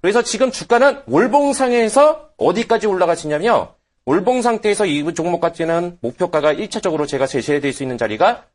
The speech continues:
만 팔천백 원입니다. 만 팔천백 원. 요 정도까지는 한번 상승을 기대할 수 있다라고 보시면 되겠고, 일봉상에서 손절가 같은 경우는 좀 여유 있게 제가 잡아드리게 되면은 만 삼천사백 원 정도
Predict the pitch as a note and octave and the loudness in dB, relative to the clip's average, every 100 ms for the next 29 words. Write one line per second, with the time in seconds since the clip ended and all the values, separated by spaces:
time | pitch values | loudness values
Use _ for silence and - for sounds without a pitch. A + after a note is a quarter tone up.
0 | _ G#2 C3 C#3+ F3 E3+ E3 D#3 - A2 | _ -2 -2 -4 -8 -8 -8 -10 -6 -4
1 | G2 E2+ D#2+ - G2+ G2+ A#2+ A2 G#2 G#2+ | -4 -8 -14 -6 -6 -6 -10 -10 -8 -4
2 | F2 - _ _ _ C3 C#3+ B3 B3+ A#3+ | -4 -6 _ _ _ -2 2 2 2 0
3 | A3+ G#3+ G3 F#3+ F3 - A3+ G#3+ D#3 C#3 | -2 0 -2 -2 -4 -4 -8 -4 -2 -2
4 | - - C#3+ D#3 D3+ A#2+ E3+ D#3 C3+ C#3 | -4 -10 -4 -2 -2 -6 -2 -2 -4 -6
5 | C#3+ G#2+ G2+ G3 - - _ - G#3+ C4+ | -4 -4 0 0 0 -2 _ -6 -2 2
6 | C4 D4 D4 C4+ B3+ A#3+ A#3 C#4 C#4 C#4 | 2 2 2 2 2 2 0 2 0 2
7 | C4 A#3 G#3+ G#3 G#3 G#3 F3+ B2+ G#3 G3 | 2 2 0 0 0 0 -2 0 -2 0
8 | G3+ E3 D#3+ E3+ B2+ C#3+ C#3+ B2+ C#3 C3 | 0 0 -2 -2 0 -2 -2 -8 -6 -2
9 | F#3 C4 _ _ - G#2 D3+ E3+ E3 E3 | -2 -4 _ _ -4 -4 -2 -4 -6 -8
10 | D#3 - F#3 F#3+ E3 B2+ A2 F#2 F#2+ G3+ | -10 -6 -4 -4 -4 -6 -8 -4 0 0
11 | B3 | 0